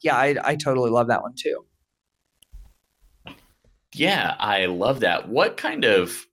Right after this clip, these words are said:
Speaker 2: pro tips do you have for those that might want to get started with writing? What are some pro tips you have that are kind of just universal and applicable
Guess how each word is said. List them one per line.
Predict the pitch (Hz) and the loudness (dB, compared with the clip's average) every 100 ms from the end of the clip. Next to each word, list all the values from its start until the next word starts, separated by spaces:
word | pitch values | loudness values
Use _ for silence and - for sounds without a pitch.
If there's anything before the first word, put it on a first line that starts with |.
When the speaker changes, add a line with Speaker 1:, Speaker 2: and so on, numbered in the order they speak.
| _ | _
Speaker 2:
pro | - - 117 151 | -12 0 2 2
tips | 151 90 - - | 0 -2 -2 -6
do | - | -2
you | 90 98 | -2 0
have | 95 90 | -2 -2
for | 98 | -2
those | 95 98 98 | 2 2 2
that | 101 87 - | 0 -2 -2
might | 95 95 101 101 | -2 0 -2 -4
want | 90 92 92 92 - | 0 2 2 -2 -4
to | 95 90 90 85 - - - _ - | 0 2 2 0 -8 -20 -20 _ -6
get | 101 - | -4 -2
started | - - 180 214 123 85 67 76 - | -2 0 2 2 2 -2 -4 -6 -2
with | 87 - | -2 -2
writing? | 82 90 98 82 73 | -2 0 0 -2 -4
What | 82 104 | -2 2
are | 110 107 - - - | 4 2 0 -8 -8
some | - 90 82 147 - _ | -2 0 -2 -4 -10 _
pro | - 104 101 | 0 0 2
tips | 104 98 - 87 | -2 -4 -4 -6
you | 82 | -4
have | 92 87 87 87 - | -2 0 0 -2 -2
that | 78 80 | 0 0
are | 76 | -2
kind | 87 82 | -4 -2
of | 78 | -4
just | - 71 - - | -2 -4 -4 -4
universal | 104 98 85 82 82 - 85 80 80 78 78 - - - | -2 0 0 2 2 2 0 2 2 -2 -6 -20 -20 -8
and | 82 78 73 - 82 | -4 -4 -6 -6 -4
applicable | 85 - - - 85 80 - | -4 -2 -4 0 2 2 0